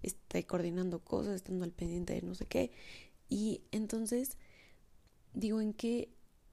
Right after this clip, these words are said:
o sea, qué pasó entonces con esa lección? <laughs> ¿Saben? Y siento que el universo dijo,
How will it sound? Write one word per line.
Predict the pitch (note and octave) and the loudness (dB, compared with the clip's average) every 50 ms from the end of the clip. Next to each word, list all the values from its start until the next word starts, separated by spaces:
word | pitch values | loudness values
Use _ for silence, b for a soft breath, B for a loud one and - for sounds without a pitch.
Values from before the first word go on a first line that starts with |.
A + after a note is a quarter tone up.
| - - - | -20 -12 -8
o | - G3+ | -4 -4
sea, | G#3 G3 | -2 -2
qué | - G#3+ | -2 -2
pasó | - A3+ A#3 - - A#3 A3+ A3+ | -2 -2 -2 0 0 0 2 2
entonces | A3 G#3 G#3 G3+ G3+ G3 G#3 G#3 - | 0 0 -2 -4 -6 -6 -8 -10 -8
con | - F#3+ F3+ | -6 -6 -4
esa | F3+ F#3+ F3+ | -2 -2 -2
lección? | F3+ E3+ - - - - G3 F3 D#3+ E3+ E3+ - - - - - - - - | -2 -2 -2 -4 -4 -4 -2 -2 -4 -4 -6 -10 -14 -18 -20 -20 -6 6 8
<laughs> | - - - A3+ A3 - - - - | 10 10 10 8 6 2 -4 -10 -2
¿Saben? | - - - F#3+ F3 F3+ G#3 C4+ - B B B B B B B B | 2 2 4 4 2 2 0 0 -2 B B B B B B B B
Y | - G3 | -8 -2
siento | G3 G3+ G3 F#3+ G3 G3+ | 0 0 0 0 0 -2
que | - | -2
el | A3+ A3 | 0 0
universo | A3+ G#3+ F#3+ F#3 F3 E3+ - F3+ F3+ | 0 0 0 0 -2 -2 -2 -4 -4
dijo, | F3+ F3 F3 F3 F3 F3 F#3 | -4 -4 -4 -6 -6 -8 -8